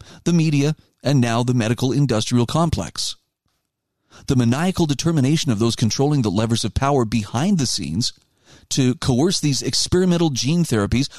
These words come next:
upon the populations of the developed world should make any critical thinking person pause and ask why. This flu has a ninety-nine point seven percent survival rate and has a fatality rate less than the annual flu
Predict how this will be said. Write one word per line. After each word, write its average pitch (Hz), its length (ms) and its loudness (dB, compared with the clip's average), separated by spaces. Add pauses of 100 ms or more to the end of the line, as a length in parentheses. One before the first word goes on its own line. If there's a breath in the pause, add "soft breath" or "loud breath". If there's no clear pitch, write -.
(100)
upon 131 240 0
the 117 80 -2
populations 143 680 -2
of 110 100 -2
the 117 80 0
developed 120 400 -2
world 117 360 0 (720 soft breath)
should 123 180 0
make 113 200 2
any 180 160 0
critical 185 400 -2
thinking 170 340 -2
person 107 340 -2
pause 143 560 -4 (880)
and 87 120 -4
ask 110 260 0
why. 139 420 -2 (1080 loud breath)
This - 160 0
flu 226 180 2
has 180 160 2
a 147 60 0
ninety-nine 139 600 2
point 113 220 0
seven 160 280 0
percent 127 400 0
survival 110 460 0
rate 58 280 -10 (720 loud breath)
and 123 120 2
has 143 160 0
a 135 40 -6
fatality 175 540 0
rate 131 260 0 (220 loud breath)
less 135 380 0
than 175 140 2
the 151 180 -2
annual 180 420 2
flu 117 500 0